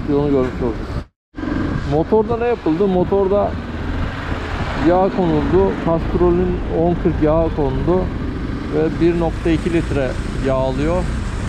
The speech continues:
Bir iki yağ kondu motora. Üç binde bir bakımı var. Bakım aralığı çok kısa.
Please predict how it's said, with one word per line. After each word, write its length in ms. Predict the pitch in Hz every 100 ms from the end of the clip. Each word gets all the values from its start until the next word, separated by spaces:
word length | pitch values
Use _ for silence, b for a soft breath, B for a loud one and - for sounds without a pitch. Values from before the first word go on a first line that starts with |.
| 143
Bir 80 | 151
iki 220 | 156 156 147 - - 120
yağ 100 | 139
kondu 480 | 147 139 127 117 117 117 113
motora. 360 | 117 135 131 156 - - - - - - - - - - 202
Üç 180 | -
binde 240 | 202 180 175
bir 120 | 190
bakımı 380 | 170 175 165 127
var. 100 | 120 - - - - - - - -
Bakım 280 | 165 - 196
aralığı 340 | 185 190 190 180
çok 100 | 190 -
kısa. 220 | - 165